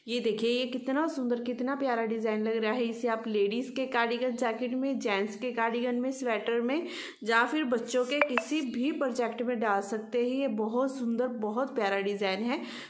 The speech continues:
तो इसे आपने ज़रूर ट्राई करना है। और इसे बनाने के लिए जो हमें फंदे चाहिए ना, वो सिक्स के मल्टीपल से छः फंदे, छः फंदे ऐसे करते हुए जाना है। लास्ट में आपने दो फंदे एक्स्ट्रा डालने हैं, दोनों तरफ एक एक फंदा स्टिच का।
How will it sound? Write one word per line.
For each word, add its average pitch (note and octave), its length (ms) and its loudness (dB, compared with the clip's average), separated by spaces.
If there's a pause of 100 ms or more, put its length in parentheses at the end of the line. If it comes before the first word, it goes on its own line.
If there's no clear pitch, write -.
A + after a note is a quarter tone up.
(120)
तो B3+ 80 0
इसे A#3+ 260 2
आपने B3+ 340 4
ज़रूर C#4+ 400 2
ट्राई A#3+ 280 2
करना G#3+ 320 2
है। C#4 140 0
और D#4 140 0
इसे C#4+ 280 0
बनाने C4+ 360 2
के C#4+ 140 0
लिए C#4+ 240 2
जो C4+ 220 2
हमें C#4 260 2
फंदे G#3+ 440 0
चाहिए C4 380 2
ना, E4+ 160 0 (560)
वो C4 140 2
सिक्स F4 360 -2
के D4 140 0
मल्टीपल G#3 480 2
से G#3+ 200 0
छः A#3 280 2
फंदे, C4 320 0
छः C4+ 220 0
फंदे B3 280 2
ऐसे B3 240 0
करते B3+ 280 0
हुए C4 180 4
जाना A#3 320 2
है। C4+ 160 2
लास्ट B3 360 2
में C4 140 2
आपने B3 260 0
दो A3+ 260 2
फंदे C#4 300 0
एक्स्ट्रा B3 340 0
डालने G#3+ 340 2
हैं, C4 200 0
दोनों A3+ 280 0
तरफ A#3 320 0 (420)
एक C4 260 0
एक C#4 140 -2
फंदा C4+ 680 0
स्टिच F#3 360 -6
का। - 180 -8